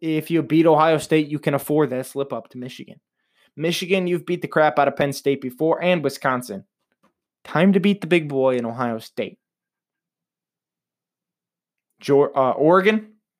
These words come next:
look, stop slipping up to average Pac-twelve teams and then win the Pac-twelve title. Because here's the thing with Oregon as well.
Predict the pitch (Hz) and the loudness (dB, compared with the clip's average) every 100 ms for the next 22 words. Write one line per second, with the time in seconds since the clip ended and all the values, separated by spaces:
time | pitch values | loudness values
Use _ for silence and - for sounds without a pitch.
0 | _ _ _ _ _ _ - 135 117 - | _ _ _ _ _ _ 0 0 0 0
1 | 165 156 - 160 160 147 139 - - - | 0 0 -2 -4 0 0 -2 -6 -10 -20
2 | _ - 123 143 143 143 - 147 139 135 | _ -4 0 0 0 -2 -2 -2 0 -2
3 | 131 160 156 170 _ - 147 143 147 143 | -2 -4 -8 -10 _ -6 -2 -2 0 -2
4 | 135 117 127 123 117 - 101 - _ _ | -2 -2 -2 -2 -4 -4 -6 -10 _ _
5 | - 190 - 240 254 196 - 208 180 196 | -2 -2 0 -2 -2 -4 -2 -2 2 4
6 | 202 180 165 139 185 - | 4 4 0 2 0 0